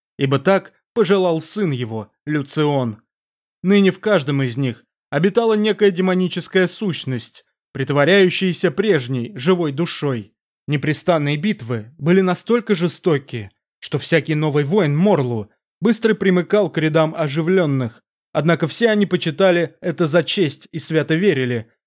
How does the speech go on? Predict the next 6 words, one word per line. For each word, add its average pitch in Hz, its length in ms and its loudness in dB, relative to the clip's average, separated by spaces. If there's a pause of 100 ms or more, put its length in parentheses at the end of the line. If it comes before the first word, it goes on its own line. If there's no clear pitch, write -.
(120)
будто 147 260 -2
их 190 280 2
души 196 360 2
по-прежнему 139 640 0
с - 160 -6
ними. 127 460 0